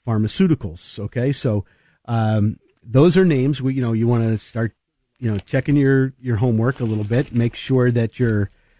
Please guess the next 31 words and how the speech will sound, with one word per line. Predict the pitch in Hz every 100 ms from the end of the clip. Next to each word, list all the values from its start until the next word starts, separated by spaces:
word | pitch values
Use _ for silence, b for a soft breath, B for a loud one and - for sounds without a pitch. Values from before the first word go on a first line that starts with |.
| _
uh, | - 104 98 98 95 - _ -
uh, | 107 98
not | 101 110
doing | 113 107
anything | 110 107 113 90
crazy | 156 156 120
or | 101
anything | 98 98
like | 98
that. | - 101 - b b b
I | 139
did | 220 302
notice | 220 127 143 -
that | 139 -
the | 117
dollar, | 95 143 180 131 107 123 - _ _ _ _
uh, | 117 113 107 104 _
this | 123 127 -
last | 120 135 127
week | 123 127 117 -
is | 123 101
very | 98 160 175
close | - 143 143 -
to | 117
breaking | 110 123 - 127
a | 104
double | 87 123 123 104
bottom. | 107 110 123 98 76 87 _ _ _ _ -
Um, | 101 95 92 92 87 _ _ _ _ -
and, | 110 104 101 98
uh, | 101 101 98